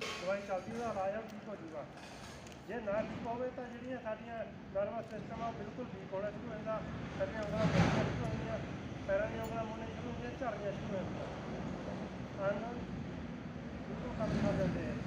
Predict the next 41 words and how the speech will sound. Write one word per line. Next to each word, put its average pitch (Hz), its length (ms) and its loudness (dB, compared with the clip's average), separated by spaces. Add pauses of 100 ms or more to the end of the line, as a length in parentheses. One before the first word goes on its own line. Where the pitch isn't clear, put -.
(240)
ਠੀਕ 254 160 -2
ਹੈ? 247 120 2 (380)
ਤੇ 240 140 -2
ਇਸ 240 140 -2
ਵਾਸਤੇ 220 460 0
ਇਹਨੂੰ 247 240 0 (100)
ਪਹਿਲੀ 240 260 0
ਸਟੇਜ 240 360 -2
ਦੇ 247 100 0
ਵਿੱਚ 247 220 0
ਹੀ 247 120 2
ਆਪਾਂ 226 220 4
ਸੰਭਾਲਣਾ, 214 440 2 (400)
ਉਹ 240 120 0
ਤਾਂ 226 100 2 (120)
ਸੰਭਾਲਾਂਗੇ 226 360 4
ਜੇ 240 100 2
ਤੁਹਾਨੂੰ 233 360 -2
ਕੋਈ 226 180 -4
ਪਤਾ 196 220 4
ਹੋਊਗਾ। 165 300 -2 (680)
ਕਿਉਂਕਿ 247 220 -2
ਤੁਸੀਂ 240 260 -2
ਫੀਲਡ 226 360 -4
ਜਾਂਦੇ, 226 340 0
ਤੁਸੀਂ 233 260 -4
ਆਪਣੇ 226 200 -2 (100)
ਮਾਂ-ਬਾਪ 202 460 2
ਦਾ, 214 120 2 (400)
ਆਪਣੇ 220 260 0
ਪਿੰਡ 196 140 0
ਵਿੱਚ 208 260 -4
ਹੈ, 214 180 0
ਕੋਈ 254 140 -2
ਵੀ 277 100 -2
ਬੱਚਾ 226 260 -4
ਆਇਆ 214 280 2
ਜਾਂ 220 120 -2
ਕੋਈ 233 120 -4
ਬਜ਼ੁਰਗ 202 360 -4
ਹੈ, 214 140 0